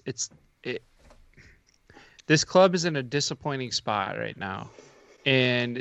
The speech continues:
there have been some low points in the time that I've supported, and I'm s-, I'm sure the time that you both have supported and, and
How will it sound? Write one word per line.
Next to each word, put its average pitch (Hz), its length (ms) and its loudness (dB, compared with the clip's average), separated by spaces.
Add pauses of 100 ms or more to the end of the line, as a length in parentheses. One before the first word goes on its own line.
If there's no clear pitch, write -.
there 131 140 2
have 135 80 0
been 156 120 4
some 147 220 -2
low 131 180 6
points 165 480 -4
in 139 140 -8
the 135 80 0
time 135 280 2
that 117 120 0
I've 127 320 4
supported, 170 680 -6
and 131 140 -4
I'm 120 100 -4
s-, 117 200 -4 (140)
I'm 123 120 -4
sure 127 240 -2
the 113 180 -10 (400)
time 135 200 4
that 120 80 -2
you 123 160 -2
both 120 240 2
have 117 100 -4
supported 117 540 0
and, 110 220 -4
and 107 540 -6